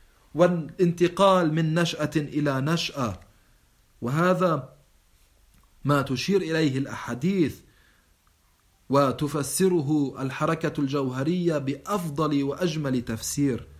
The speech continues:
وأشدها برهانية. هذا هو الأمر الأول الذي نستفيده من حقيقة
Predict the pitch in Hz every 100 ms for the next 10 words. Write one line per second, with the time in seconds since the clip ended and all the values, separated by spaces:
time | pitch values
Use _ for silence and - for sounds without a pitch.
0 | - - - - 110 123 170 151 156 131
1 | 135 110 - - - - - - - -
2 | - - - 127 123 120 143 131 139 156
3 | 127 107 101 92 87 - - - - -
4 | - - - - _ _ _ - - _
5 | _ _ _ _ _ _ - 247 240 226
6 | 233 226 214 208 196 196 247 240 147 107
7 | 101 - _ _ _ 160 180 180 175 160
8 | 156 - 156 185 190 170 160 160 160 147
9 | 135 - - 170 156